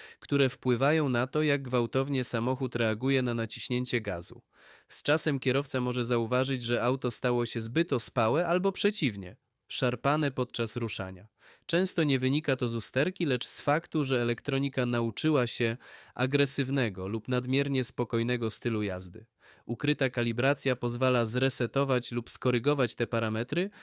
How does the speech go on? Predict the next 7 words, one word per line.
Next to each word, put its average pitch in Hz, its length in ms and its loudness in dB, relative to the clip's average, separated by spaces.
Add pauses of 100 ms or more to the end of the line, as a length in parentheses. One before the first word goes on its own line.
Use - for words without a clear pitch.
(160)
przywracając 139 720 0
pedałowi 127 540 2
bardziej 123 400 0
logiczną 123 580 -2
i 117 100 -2
przewidywalną 120 840 0
reakcję. 98 520 -6